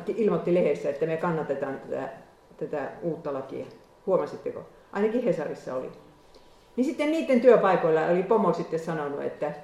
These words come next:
että nyt me pistetään sinne tämän, tämän firman nimi.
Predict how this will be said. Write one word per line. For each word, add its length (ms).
että 160
nyt 140
me 80
pistetään 480
sinne 120
tämän, 400
tämän 240
firman 380
nimi. 180